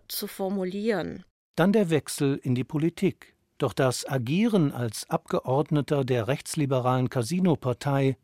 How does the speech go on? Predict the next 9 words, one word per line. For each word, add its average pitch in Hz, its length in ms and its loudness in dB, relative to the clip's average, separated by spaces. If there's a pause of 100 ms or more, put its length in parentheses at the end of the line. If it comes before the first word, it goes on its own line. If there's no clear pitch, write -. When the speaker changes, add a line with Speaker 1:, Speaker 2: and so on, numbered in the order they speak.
Speaker 2:
lag 190 300 -4
ihm 110 100 -8
nicht. 101 380 -12 (420)
Speaker 1:
Der 175 160 -8
Wechsel 220 500 -4
von 190 280 -8
seiner 180 300 -4
wissenschaftlichen 208 720 -6
Tätigkeit 202 880 -6